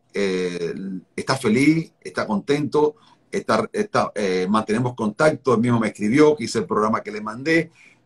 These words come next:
eh, mejoró mucho, eh, creo que me, necesita un proceso ahora, yo creo que los resultados van a venir,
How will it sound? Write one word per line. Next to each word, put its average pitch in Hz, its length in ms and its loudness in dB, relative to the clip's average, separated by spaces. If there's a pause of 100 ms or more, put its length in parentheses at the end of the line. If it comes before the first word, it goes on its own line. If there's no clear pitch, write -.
(120)
eh, 101 280 0
mejoró 135 400 4
mucho, 151 460 2 (480)
eh, 98 460 -2
creo 120 280 -2
que 113 100 -4
me, 110 160 -2
necesita 104 460 -6
un 123 140 2
proceso 120 520 -2
ahora, 123 420 2
yo 98 160 -6
creo 113 200 -2
que 110 80 -6
los 104 120 -2
resultados 113 520 -4
van 113 180 -2
a 107 60 -4
venir, 117 360 -4